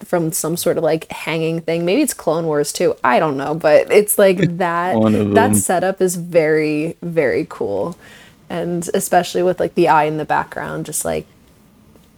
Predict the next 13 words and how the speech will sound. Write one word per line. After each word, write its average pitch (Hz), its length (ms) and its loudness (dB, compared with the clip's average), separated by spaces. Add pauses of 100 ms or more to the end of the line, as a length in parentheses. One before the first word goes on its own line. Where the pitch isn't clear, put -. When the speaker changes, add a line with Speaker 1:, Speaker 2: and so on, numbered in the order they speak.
(140)
Speaker 1:
it's - 200 -4
art, 160 280 2 (100)
a 180 60 -12
piece - 260 -6
of 170 80 -6
art. - 320 -4
<laughs> - 60 -6 (640)
Speaker 2:
It 110 100 4
really 113 380 4 (220)
is. - 360 -6 (1700)
Terramin 107 480 2
gets - 220 -4
shot 104 580 0